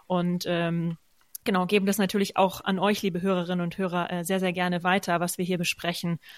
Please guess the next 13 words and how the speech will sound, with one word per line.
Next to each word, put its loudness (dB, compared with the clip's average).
Ähm, 0
genau. 0
Und, -2
äh, -2
ja, 6
vielen 4
Dank 4
an 4
der 4
Stelle 2
an 4
euch 2
beide, 2